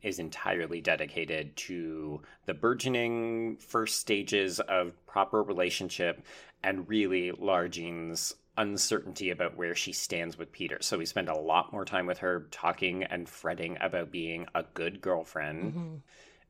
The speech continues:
Speaker 1: And we get to see other people starting new relationships. So Chris and Trevor start a relationship. Her dad and Miss Rothschild sort of dance around the idea of a relationship.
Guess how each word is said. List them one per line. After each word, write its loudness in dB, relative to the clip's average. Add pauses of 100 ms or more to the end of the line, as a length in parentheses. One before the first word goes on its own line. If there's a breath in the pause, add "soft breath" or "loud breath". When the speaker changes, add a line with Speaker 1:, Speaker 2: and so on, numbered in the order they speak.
(100)
Speaker 1:
And 2 (120)
we -4
get 0
to 0
see -2 (220)
other 6
people 0
starting 2
new 0
relationships. 0
So 2
Chris 2 (100)
and -8
Trevor 2
start 4
a 2
relationship. 2 (240 soft breath)
Her 0
dad 8
and -2
Miss -4
Rothschild 4
sort -2
of -12
dance -4
around 2
the -2
idea 0
of -2
a 2
relationship. -4